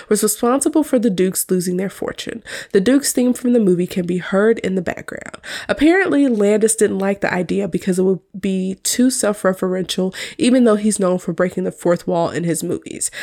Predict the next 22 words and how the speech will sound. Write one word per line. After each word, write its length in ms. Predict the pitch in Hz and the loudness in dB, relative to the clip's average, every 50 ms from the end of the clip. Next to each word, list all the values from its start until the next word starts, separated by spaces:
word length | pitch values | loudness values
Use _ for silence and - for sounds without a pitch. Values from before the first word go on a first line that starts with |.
| - - - | -12 -6 0
It 100 | - 220 | 2 4
led 240 | 240 262 277 294 294 | 4 6 4 4 4
to 140 | - 302 254 | 4 4 4
a 40 | 240 | 4
conflict 640 | 240 - - 220 220 208 214 - 202 185 185 - | 2 2 2 2 2 2 0 0 0 0 0 0
with 160 | 190 180 180 - | -2 -2 -2 -2
the 100 | 185 180 | -6 -6
producer, 540 | - - 185 180 226 247 247 - - 214 | -2 -2 0 2 2 2 2 2 0 -2
George 320 | 175 - 175 175 175 175 - | 0 2 2 2 2 0 -2
Folsey 360 | - - 180 180 - - 180 | -2 -2 -2 -2 -2 -4 -6
Junior, 460 | 180 - 285 311 302 302 294 285 277 - | -2 0 2 4 4 4 4 4 2 2
until 400 | - 196 196 190 - - 196 190 | 0 -2 -2 -2 -2 -2 -2 0
star 440 | - - - 233 220 220 220 - - | 0 0 0 2 4 4 4 2 2
Eddie 200 | 180 220 247 233 | 2 2 2 2
Murphy 340 | 214 185 180 185 - 185 185 | 2 2 0 0 -2 -6 -4
decided 520 | - 185 180 - - 165 160 170 190 - | -4 -4 -4 -2 0 0 0 0 0 0
that 120 | - 165 | 0 0
it 140 | - 143 175 | 0 0 -2
was 120 | 190 190 - | -2 -4 -2
a 140 | - 170 | -4 -4
great 380 | - - - - - - - - - - - - - - | -4 -4 -8 -6 -4 -4 -6 -8 -10 -12 -12 -12 -8 -4
idea. 520 | - 160 175 190 170 - - - - - | -2 -2 -2 -2 -4 -4 -6 -6 -6 -8